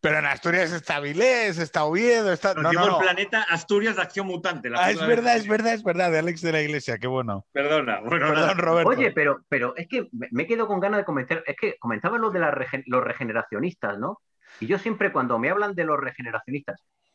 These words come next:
Speaker 3: eh, con, con la generación del noventa y ocho, cuando critica la restauración, critica lo mal que, hombre, si esta gente tan inteligente, un Unamuno, un tal,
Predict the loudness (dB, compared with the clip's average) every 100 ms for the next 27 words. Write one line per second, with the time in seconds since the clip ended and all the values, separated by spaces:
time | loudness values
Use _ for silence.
0 | _ _ _ _ -8 -8 -8 -10 -10 -6
1 | -6 -4 -4 -4 -6 -6 -6 -4 -2 -2
2 | -2 -4 -4 -4 -6 -8 _ -6 -6 -6
3 | -6 -8 -6 -6 -4 -2 -2 -4 -8 -6
4 | -6 -6 -6 -6 -6 -6 -4 -4 -2 -2
5 | -2 -6 -8 -6 -6 -8 -8 -6 -4 -4
6 | -4 -4 -4 -6 -6 -6 -4 -4 -2 0
7 | 0 0 -2 -2 -2 -2 -2 -2